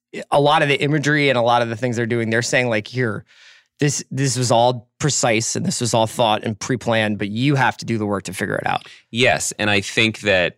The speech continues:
Speaker 2: um, one of the things that I have trouble articulating about my difficulty with Westworld is that it seems to be designed by people who are very much in on the,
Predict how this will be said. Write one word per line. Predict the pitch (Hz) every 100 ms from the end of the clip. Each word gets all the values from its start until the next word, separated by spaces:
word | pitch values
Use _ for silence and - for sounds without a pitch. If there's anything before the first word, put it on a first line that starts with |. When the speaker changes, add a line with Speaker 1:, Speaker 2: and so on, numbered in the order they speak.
| -
Speaker 2:
um, | 85 80 78 78 76 - - - _ _
one | 95 95 98 104
of | 110 90
the | 92 85
things | - 95 90 90
that | 87
I | 82
have | 80
trouble | - 95 85
articulating | 80 78 135 - 87 78 78
about | 69 76 76 73 -
my | - 80
difficulty | 90 85 87 80 78
with | 76
Westworld | 80 98 120 - 82 78 73 - -
is | 104 104 95
that | 87
it | -
seems | - 104 101 95
to | -
be | 82 - 92 92 87 80 _ _ _ _ _ -
designed | 92 80 87 90 95 95 90
by | 80 80 78
people | - 90 85 87 78 71 -
who | - 80
are | - 80
very | 78 85 85 82
much | 78 - - _
in | 87 87 85 -
on | 80 78 78 80
the, | 73 78 73 71 73